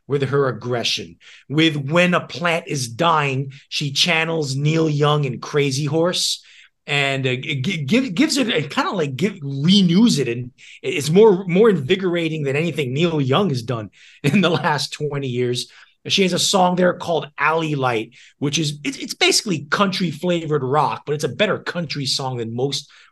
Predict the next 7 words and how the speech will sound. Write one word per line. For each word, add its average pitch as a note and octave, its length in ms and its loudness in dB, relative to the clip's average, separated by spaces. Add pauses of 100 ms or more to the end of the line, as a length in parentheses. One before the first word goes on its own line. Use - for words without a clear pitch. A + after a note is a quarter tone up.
(100)
than C3 200 -2
what C3+ 160 -4
most C#3 320 0
country C3 380 -6
artists A2+ 580 -6 (360)
do C3 160 -2
today. C3 640 0